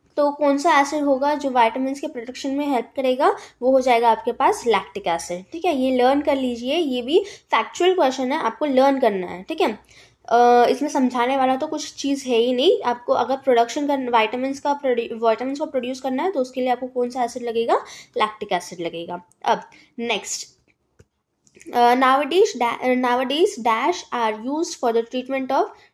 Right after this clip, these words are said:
diarrhea and treatment of poultry also। तो डायरिया या फिर पोल्ट्री के लिए आप क्या ट्रीटमेंट की, अ, किसकी यूज़ करोगे, तो उसके ट्रीटमेंट के लिए क्या यूज़ करोगे आप,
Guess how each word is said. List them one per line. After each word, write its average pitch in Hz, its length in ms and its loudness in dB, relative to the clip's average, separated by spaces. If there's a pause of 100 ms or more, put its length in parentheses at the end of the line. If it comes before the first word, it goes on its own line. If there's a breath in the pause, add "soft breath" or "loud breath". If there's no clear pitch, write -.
(100)
diarrhea 233 600 2 (140)
and 247 200 -4
treatment 247 400 -4
of 302 120 0 (180)
poultry 233 420 2
also। 208 420 0 (300 soft breath)
तो 269 60 -2
डायरिया 240 480 2
या 294 120 0
फिर 285 140 -2
पोल्ट्री 254 420 0
के 262 140 -4
लिए 269 140 -2
आप 269 240 -2
क्या 285 160 2
ट्रीटमेंट 254 800 -4
की, 285 120 0
अ, 240 160 4
किसकी 285 380 -6
यूज़ 247 280 -2
करोगे, 202 320 0
तो 208 120 -8
उसके 254 220 -8
ट्रीटमेंट 262 380 -6
के 262 80 -8
लिए 269 120 -4
क्या 262 220 -4
यूज़ 220 260 -4
करोगे 190 280 -4
आप, 185 140 -2